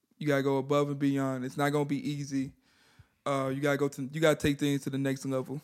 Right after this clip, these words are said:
You know, it requires money. It requires, uh, sacrifice, um, dedication, problem solving, um, all those things, you know, to make something work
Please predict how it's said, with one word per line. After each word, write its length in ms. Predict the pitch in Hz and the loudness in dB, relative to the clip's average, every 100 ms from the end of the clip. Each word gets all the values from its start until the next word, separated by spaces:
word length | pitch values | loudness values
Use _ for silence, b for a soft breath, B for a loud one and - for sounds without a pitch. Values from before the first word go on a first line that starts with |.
| - - | -14 -12
You 140 | - 143 | -2 0
know, 300 | 131 131 135 | 0 0 -2
it 40 | |
requires 600 | 135 135 - 147 143 143 143 | -2 -2 4 4 6 4 2
money. 420 | 143 139 139 151 - _ | 2 4 2 -2 -14 _
It 40 | |
requires, 600 | 143 143 143 139 135 139 | -6 0 2 4 2 0
uh, 480 | - 135 135 131 131 - _ - | -4 -2 -2 -2 -6 -8 _ -10
sacrifice, 840 | - 147 147 139 143 139 143 - b b b b b _ | 2 4 4 2 4 4 0 -8 b b b b b _
um, 380 | 143 135 135 135 | -2 0 -2 0
dedication, 960 | 147 143 139 143 143 139 139 135 135 - _ _ - | 2 2 2 0 2 0 -2 -2 -4 -8 _ _ 2
problem 420 | 143 143 143 139 | 4 4 2 -2
solving, 680 | - 139 135 135 135 131 139 b b b b b b b b | 0 2 2 0 -2 -4 -8 b b b b b b b b
um, 500 | 143 139 135 131 127 - | 0 2 2 2 0 2
all 320 | 151 175 185 | 8 10 12
those 240 | 170 151 - | 10 8 6
things, 580 | 147 139 135 131 - - | 2 4 2 0 -6 -6
you 140 | 143 | -2
know, 380 | 139 135 131 127 | 0 2 2 0
to 160 | 135 139 | 0 0
make 240 | 143 147 | 4 2
something 440 | - 147 143 135 131 | 2 0 0 0 4
work 460 | 143 143 - - | 6 4 2 -10